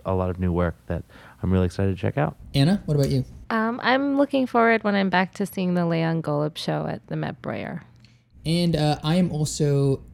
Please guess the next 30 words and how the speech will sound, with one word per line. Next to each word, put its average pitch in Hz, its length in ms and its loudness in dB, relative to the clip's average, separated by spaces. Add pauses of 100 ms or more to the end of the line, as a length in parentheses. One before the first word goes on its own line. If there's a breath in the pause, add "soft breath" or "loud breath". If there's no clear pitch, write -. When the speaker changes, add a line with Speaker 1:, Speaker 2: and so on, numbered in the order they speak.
Speaker 2:
uh, 127 220 0
going 127 220 2
to - 100 -8
deviate 131 300 -2
from 131 120 -2
the 127 80 2
norm 123 220 2
a 123 60 2
little 135 160 0
bit, 175 160 0
which 160 140 -8
I'm 131 100 0
allowed 123 220 2
to 135 60 -8
do 127 100 -6
because 127 300 -4
I'm 120 100 0
the 120 100 -2
host, 139 440 -4
and 156 120 0
plug 170 220 4
an 151 140 4
article 180 760 8
that 147 100 4
I 147 100 6
read 147 240 4
recently, 147 360 2
which 131 160 0
was - 180 -4
excellent. 143 600 -2